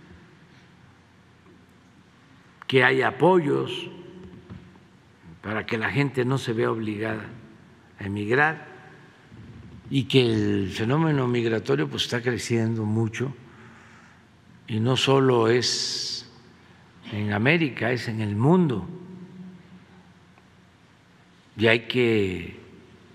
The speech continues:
este, trabajar para atender las causas. Coincidimos plenamente.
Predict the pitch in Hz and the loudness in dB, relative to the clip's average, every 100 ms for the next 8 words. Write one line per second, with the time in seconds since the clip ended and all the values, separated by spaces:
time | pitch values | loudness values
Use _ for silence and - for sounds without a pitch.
0 | - 110 98 - - 95 92 90 87 85 | -8 -6 -6 -8 -6 -2 -2 -2 -6 -10
1 | - - - - - - - - _ - | -16 -20 -20 -20 -20 -20 -20 -20 _ -4
2 | 104 98 101 143 208 - 160 127 107 98 | -2 -2 2 4 4 0 0 0 -2 -6
3 | 98 101 101 135 170 107 - - 247 - | -6 -6 -2 -2 -2 -4 -2 -2 -2 -6
4 | 143 - - - - - - - - _ | -8 -10 -18 -20 -20 -20 -20 -20 -20 _
5 | _ _ _ _ _ _ _ - 165 - | _ _ _ _ _ _ _ 2 4 6
6 | 175 208 214 170 113 - - - - - | 6 6 6 4 0 -4 -6 -8 -12 0
7 | 143 165 147 117 107 87 | 4 6 4 2 0 -4